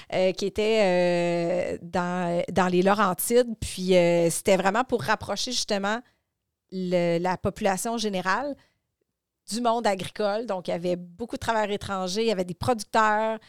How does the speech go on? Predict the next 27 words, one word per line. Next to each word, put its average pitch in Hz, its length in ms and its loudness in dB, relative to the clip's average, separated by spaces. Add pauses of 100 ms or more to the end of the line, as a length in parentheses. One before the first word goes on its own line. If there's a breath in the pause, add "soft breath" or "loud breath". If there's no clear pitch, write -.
(180 soft breath)
il 185 80 -6
y 180 40 2
avait 180 160 2
des 180 180 0
gens, 196 480 -2
euh, 175 440 -4
comme 185 140 -8
moi 180 100 -4
puis - 140 -10
toi, 196 340 4
du 190 80 -8
grand 185 180 -4
public 202 320 -2
qui - 100 -6
pouvaient, 190 640 4
euh, 180 100 2
aller 202 380 2
à, 196 260 0
à 185 200 -2
la 190 120 2
rencontre 202 640 -4
de, 180 220 0
de 180 140 -2
tout - 160 -8
ce 202 100 -10
beau 208 120 4
monde-là. 190 440 0